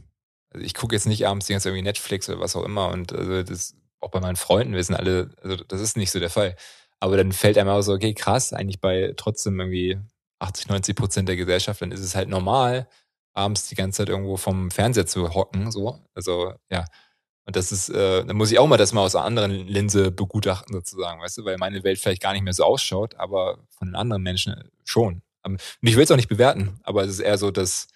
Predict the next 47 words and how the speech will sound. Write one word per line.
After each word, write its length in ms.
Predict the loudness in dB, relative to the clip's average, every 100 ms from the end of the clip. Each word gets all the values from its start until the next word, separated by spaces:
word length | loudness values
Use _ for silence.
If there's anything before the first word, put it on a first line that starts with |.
| _ _ _ _ -12
diese 160 | -10
Komfortzone, 1300 | -8 -2 0 -2 0 2 2 0 -6 -4 -2 -4 -8 -12
also 160 | -6 -2
der, 220 | -2 -2 -10 -6
der 120 | -4
Körper 400 | 2 2 2 0
sucht 300 | 0 -8 -6
ja 100 | -6
Komfort, 800 | -6 -8 -8 -6 0 2 0 -6 _ _ _ _ _ _ _ _
weil, 360 | -2 2 2 0
okay, 320 | -2 0 2
äh, 280 | 2 0 -2
es 180 | -4 -8
ist 120 | -8
ein 80 | -6
Energiesystem 800 | -4 -4 -4 -2 -4 -2 -2 -2
und 120 | -2
wir 100 | -2
wollen 160 | 0 -2
uns 100 | -2
so 80 |
möglich 420 | -4 -4 -8 -14 -6
wenig 260 | -4 -2 -2
bewegen, 380 | -4 -4 -6
wie 60 | -8
es 120 | -10
nur 300 | -10 -12 -8
geht. 320 | 0 0 0 -8 _ _ _
Aber 180 | 0 0
zu 120 | 0
viel 220 | 0 0
Komfort 480 | 2 0 0 0 2
ist 120 | 2
halt 100 | 0
auch 160 | 0 0
nicht 160 | -2 -2
gut, 260 | -4 -2
weil 160 | -4 -4
wir 100 | -2
dann 200 | -2 -2
schwach 380 | -2 -4 -6 -4
werden 240 | -4 -4
und, 320 | -8 -10 -10
äh, 300 | -6 -4 -4
krank 340 | -4 -6 -6 -6
werden, 240 | -8 -12
so, 80 | -20